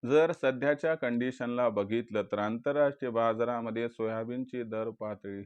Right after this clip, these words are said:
ही साडे दहा डॉलर प्रति बुशेलच्या दरम्यान. जाणकारांच्या मते, एक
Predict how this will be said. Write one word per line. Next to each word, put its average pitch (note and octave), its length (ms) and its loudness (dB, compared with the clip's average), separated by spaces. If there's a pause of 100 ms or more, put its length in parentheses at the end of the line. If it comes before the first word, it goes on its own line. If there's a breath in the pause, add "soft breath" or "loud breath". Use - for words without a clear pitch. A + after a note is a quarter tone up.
ही A#2+ 120 -4
साडे G#2+ 480 -4
दहा G#2+ 320 -6
डॉलर A2+ 340 -4
प्रति D3 300 -8
बुशेलच्या A#2 540 -10
दरम्यान. - 360 -14 (640 loud breath)
जाणकारांच्या F#3+ 800 4
मते, D#3+ 320 -2 (180)
एक F#3 200 0